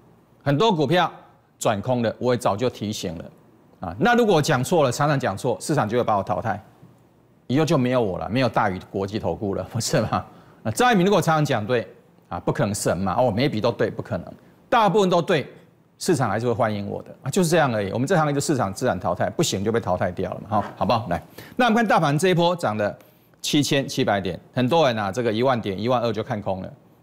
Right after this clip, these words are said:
现在都已经涨到一万五，今天稍微跌破啊，到一万六了。所以想想看这个行情，如果你看错边，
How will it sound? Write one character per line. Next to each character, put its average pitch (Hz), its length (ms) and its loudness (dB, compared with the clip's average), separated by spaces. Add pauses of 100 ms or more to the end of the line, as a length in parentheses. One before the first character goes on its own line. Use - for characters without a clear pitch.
现 - 120 -6
在 139 180 0
都 135 80 2
已 113 40 2
经 110 100 -6
涨 120 80 0
到 110 120 2
一 107 120 0
万 110 180 0
五， 92 100 -6 (120)
今 110 100 -4
天 117 80 0
稍 113 140 2
微 104 80 2
跌 92 160 -6
破 113 200 -6 (260)
啊， 110 120 -2
到 113 140 2
一 104 80 0
万 113 180 2
六 113 160 2
了。 92 160 -6 (160)
所 285 220 0
以 254 40 2
想 233 140 2
想 220 60 2
看 220 120 2
这 202 120 0
个 190 60 2
行 151 200 2
情， 101 260 -2
如 165 120 2
果 160 100 2
你 113 100 0
看 143 160 0
错 135 160 0
边， 120 260 -2